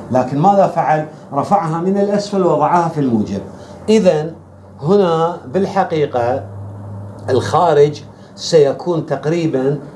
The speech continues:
في هذه الحالة هو مائة هرتز، إذا أردنا أن ندقق بالهرتزية، لكن هو ما نعتبره هرتز، يعني هو فيه صعود ونزول،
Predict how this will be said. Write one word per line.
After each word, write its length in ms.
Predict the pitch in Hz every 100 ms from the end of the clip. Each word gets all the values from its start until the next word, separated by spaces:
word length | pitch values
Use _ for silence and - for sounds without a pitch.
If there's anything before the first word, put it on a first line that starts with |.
| -
في 220 | - 165 165
هذه 300 | 160 156 151
الحالة 480 | - 147 147 147
هو 120 | 135 131
مائة 300 | 131 175 170 139
هرتز، 480 | - - - - - - - - - - - 117
إذا 160 | 120
أردنا 540 | 131 135 143 123 135 127
أن 120 | 123
ندقق 400 | 117 143 143 -
بالهرتزية، 960 | 120 117 123 - 104 101 135 123 - - - - - - - 143
لكن 460 | 170 165 165 165
هو 300 | 160 202 180
ما 200 | 202 254
نعتبره 580 | 269 170 - 151 135 107
هرتز، 480 | 117 101 - - - - - - - - - -
يعني 500 | 143 139 151 151 151
هو 360 | 202 190 180 165
فيه 680 | 143 180 190 170 180 180 175 170 147 147 - -
صعود 380 | - 180 214 196
ونزول، 680 | 175 156 135 131 139 170